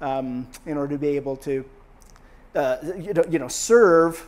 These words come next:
the purposes that energy storage has in, um, this concept of being able to get to a hundred percent, um, you know, hundred percent renewable energy stuff. And the, so the idea is that, um,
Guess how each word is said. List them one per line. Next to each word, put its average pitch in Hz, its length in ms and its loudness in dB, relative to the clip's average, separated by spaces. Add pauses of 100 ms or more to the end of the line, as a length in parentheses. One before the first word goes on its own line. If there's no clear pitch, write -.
(100)
the 151 80 -4
purposes 185 640 -4
that 143 180 -6
energy 156 380 -4
storage 143 460 -2
has 147 640 -2
in, 143 500 -4 (120)
um, 131 480 -10 (400)
this 135 200 -10
concept 151 600 -6
of 135 120 -10
being 135 180 -8
able 135 200 -8
to 131 100 -8
get 135 200 -8
to 135 140 -8
a 127 80 -10
hundred 135 260 -12
percent, 131 320 -14 (1400)
um, 131 640 -8 (720)
you 127 80 -8
know, 117 80 -6
hundred 135 200 -8
percent 139 200 -8
renewable 131 280 -8
energy 127 320 -10
stuff. - 280 -20 (560)
And 190 340 2 (520)
the, 190 360 -2
so 208 140 4
the 190 140 6
idea 196 320 8
is 180 140 6
that, 170 360 2
um, 147 520 2